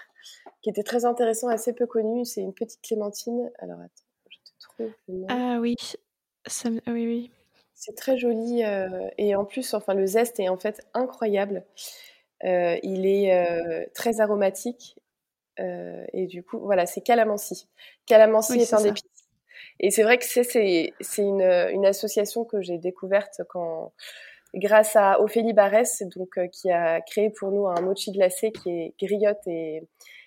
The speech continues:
Speaker 1: et cannelle. Euh, c'est l'association acidulée et, euh, épices, un peu épices de Noël. C'est vrai que je, je,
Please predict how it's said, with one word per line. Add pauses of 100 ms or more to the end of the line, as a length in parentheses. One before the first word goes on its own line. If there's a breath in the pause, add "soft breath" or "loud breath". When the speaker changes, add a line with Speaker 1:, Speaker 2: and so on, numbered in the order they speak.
(500 soft breath)
Speaker 1:
et
cannelle. (340)
Euh,
c'est
l'association
acidulée (240)
et,
euh,
épices,
un
peu
épices
de
Noël.
C'est
vrai
que
je, (300)
je,